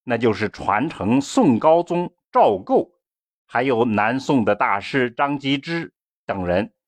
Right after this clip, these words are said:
下过很大功夫的对于唐楷的整合工作。总之呢，作为复古主义核心人物的赵孟頫负载着诸多使命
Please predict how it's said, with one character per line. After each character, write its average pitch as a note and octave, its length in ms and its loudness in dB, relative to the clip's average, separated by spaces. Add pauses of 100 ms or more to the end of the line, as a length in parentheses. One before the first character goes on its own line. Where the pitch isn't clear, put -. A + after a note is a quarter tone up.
(240)
下 F#3 280 0
过 D3+ 200 2
很 G#2+ 380 -4
大 F3+ 240 2
功 C#3 260 0
夫 A2 160 -8
的 E2 160 -4
对 G#2+ 200 -10
于 F#2+ 240 -2
唐 F#2 500 -2
楷 E2 280 -2
的 E2 280 -8
整 D#2+ 260 -8
合 F2+ 300 -4
工 G2+ 240 -6
作。 - 240 -8 (1700)
总 A2 200 -2
之 D3 140 2
呢， D3+ 280 2 (680)
作 C3 160 2
为 A#2 540 2 (180)
复 F#3+ 420 2
古 A#2+ 240 -2
主 B2 220 -6
义 B2 140 2
核 C3+ 320 2
心 A3 180 2
人 C#3 320 2
物 C#3 100 2
的 G2+ 280 2
赵 D#3 260 0
孟 D#3 240 2
頫 E2+ 400 -10 (260)
负 C3 240 0
载 F#2 240 0
着 F#2+ 220 0
诸 A3+ 400 -2
多 D#3+ 300 2
使 G#2 280 -4
命 G#2+ 280 -2